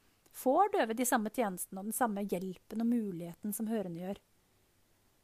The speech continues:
Og vi har også behov for å vite mer om de møtene der en tegnspråklig møter en hørende som kan tegnspråk, eller møter en døv tegnspråklig. Hva gjør den tegnspråklige profesjonsutøveren?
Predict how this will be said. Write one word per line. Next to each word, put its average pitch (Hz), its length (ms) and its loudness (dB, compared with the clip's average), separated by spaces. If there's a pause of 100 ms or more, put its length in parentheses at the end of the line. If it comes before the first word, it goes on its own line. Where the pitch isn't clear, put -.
(460)
Og 247 60 0
vi 262 80 4
har 302 100 4
også 285 240 -2
behov 254 320 2
for 247 160 -2
å 240 60 2
vite 240 180 0
mer 202 400 2
om 240 160 2
de 220 300 -2 (180)
møtene 220 560 0
der 190 240 2
en 226 160 0
tegnspråklig 220 720 -2
møter 208 400 -2
en 214 160 -2
hørende 202 320 0
som 233 140 -2 (100)
kan 262 240 -2 (160)
tegnspråk, 208 540 -2 (260)
eller 233 240 4
møter 208 240 2
en 202 220 -2
døv 403 260 4
tegnspråklig. 185 600 -4 (680)
Hva 247 160 8
gjør 254 320 4
den 302 160 0
tegnspråklige 247 880 0
profesjonsutøveren? 196 960 -4